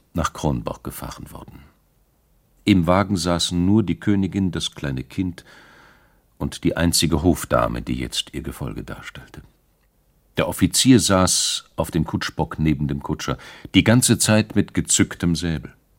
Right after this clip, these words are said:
Der Kommandant von Hauch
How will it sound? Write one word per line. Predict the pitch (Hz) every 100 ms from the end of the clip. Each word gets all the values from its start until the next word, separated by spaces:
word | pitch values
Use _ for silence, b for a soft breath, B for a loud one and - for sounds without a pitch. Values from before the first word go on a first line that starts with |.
| _ _ _ _ _ _ B B B B
Der | 101
Kommandant | 98 113 110 143
von | 139 113 104
Hauch | 104 123 - -